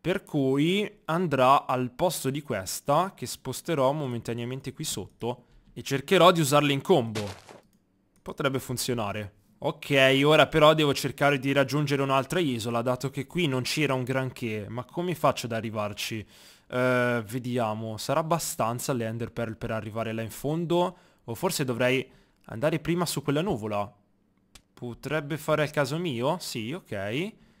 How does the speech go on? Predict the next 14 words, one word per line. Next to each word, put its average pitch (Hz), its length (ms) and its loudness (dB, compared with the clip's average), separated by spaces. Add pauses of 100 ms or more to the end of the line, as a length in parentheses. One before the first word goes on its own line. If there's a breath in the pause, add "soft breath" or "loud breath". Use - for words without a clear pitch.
(340 soft breath)
Senza - 640 0
cadere, 185 520 2
vai. 156 680 4 (160)
Un'altra. 202 880 4 (1200)
E 131 100 -2
è 135 40 2
andata 135 320 0
nel 120 160 -2
vuoto. 107 480 -6
Eh, 117 380 -4
non 123 300 -4
sono 180 240 0
abbastanza 175 420 0
vicino? 165 720 0